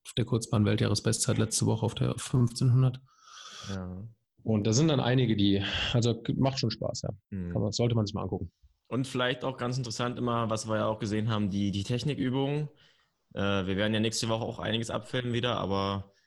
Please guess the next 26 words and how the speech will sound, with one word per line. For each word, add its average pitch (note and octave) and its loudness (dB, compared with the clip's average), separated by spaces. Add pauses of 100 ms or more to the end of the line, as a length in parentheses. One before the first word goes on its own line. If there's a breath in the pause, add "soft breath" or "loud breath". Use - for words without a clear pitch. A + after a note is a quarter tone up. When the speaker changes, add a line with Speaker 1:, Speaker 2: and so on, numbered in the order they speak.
(340 soft breath)
Speaker 2:
auch A#2+ -4
mal G#2 -2
interessant, G#2+ -4
so G2 -10
reinzuschnuppern, G#2+ -2
äh, G#2 0
oder G2 0
<laughs> D3 0
ja, A#2 0
was, - -4
was G#2 -6
die A2 -4
Profis B2 -4
ja E2+ -6
quasi F2 -6
nicht, - -6 (640)
ähm, E2 -4 (180)
ja, G2+ -6 (340)
an F2 -4
vorbereitenden G2+ -2
Technikübungen F#2+ -4
oder F#2 -2
als F2+ -6
Warm-up G2 -2
quasi F2 -6
da F2 -4